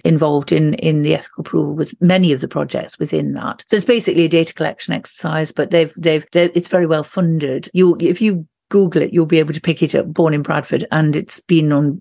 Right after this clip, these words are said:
had B B C documentaries and all sorts of things on it. And it's the absolute archetype of how to do it, but they do have, they are very well funded. So they make their participants feel part of the whole research,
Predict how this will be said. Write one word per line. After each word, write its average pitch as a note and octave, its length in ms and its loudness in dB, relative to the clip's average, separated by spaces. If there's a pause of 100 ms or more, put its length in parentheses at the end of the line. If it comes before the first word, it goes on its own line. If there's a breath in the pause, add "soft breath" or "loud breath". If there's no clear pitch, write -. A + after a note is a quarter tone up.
had D3+ 220 -4
B D3+ 140 0
B C#3 80 -2
C D3 320 0
documentaries D3 640 -2
and D#3+ 100 -2
all C#3+ 80 -2
sorts - 300 -4
of E3+ 60 -6
things C#3+ 220 -4
on B2+ 140 -4
it. - 180 -12
And F3+ 120 0
it's F3 180 -4
the F3+ 340 -2
absolute E3+ 960 0 (680)
archetype E3 580 -2
of E3 80 -6
how D3+ 180 -2
to C#3 160 -6
do D3+ 160 -2
it, - 360 -10
but F3+ 180 0
they F3+ 120 4
do F3 180 2
have, D#3+ 200 -6
they E3 80 2
are D3+ 140 2
very D3+ 220 -2
well C#3+ 180 -6
funded. D3 400 -6
So F3+ 300 2
they F3+ 160 4
make F#3 380 2
their D#3+ 420 -2 (160)
participants E3 580 -4
feel D#3+ 180 0
part D3+ 420 -6
of D3+ 60 -10
the D#3 80 0
whole C#3+ 200 0
research, C#3 580 -6